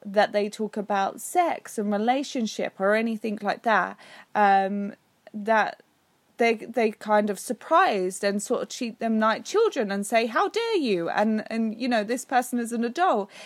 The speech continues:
And they have those feelings just like anybody else. You know, they, they wanna get married, they wanna have children, they, they think about sex, you know.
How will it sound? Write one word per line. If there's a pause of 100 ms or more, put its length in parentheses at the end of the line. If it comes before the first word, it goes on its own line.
(120)
And
they
have
those
feelings
just
like
anybody
else.
You
know,
they, (360)
they
wanna
get
married,
they
wanna
have
children, (260)
they,
they
think
about
sex,
you
know.